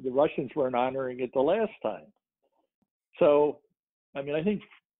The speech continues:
you know, part of our national strength is we need to get our act together at home. We have to be, uh, we have to return to bipartisan issues on national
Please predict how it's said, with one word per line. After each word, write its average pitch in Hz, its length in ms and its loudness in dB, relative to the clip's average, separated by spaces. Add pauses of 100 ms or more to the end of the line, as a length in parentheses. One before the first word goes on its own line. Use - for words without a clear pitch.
(320)
you 135 520 -18
know, 131 260 -8
part 208 160 2
of 175 100 2
our 139 80 2
national 120 500 -6
strength 113 280 -8
is 110 140 -14
we 127 80 -10
need 143 220 -4
to 120 60 -8
get 117 220 -4
our 107 200 -2
act - 180 -6
together 104 440 -6
at 98 60 -12
home. 98 440 -6
We 113 320 -18
have 120 220 -12
to 104 140 -10 (100)
be, 104 240 -10 (720)
uh, 123 120 -12 (100)
we 127 100 -8
have 120 140 -6
to - 80 -10
return 110 460 -8
to 107 60 -10
bipartisan 110 800 -2
issues 104 340 -10
on 104 180 -10
national 104 360 -12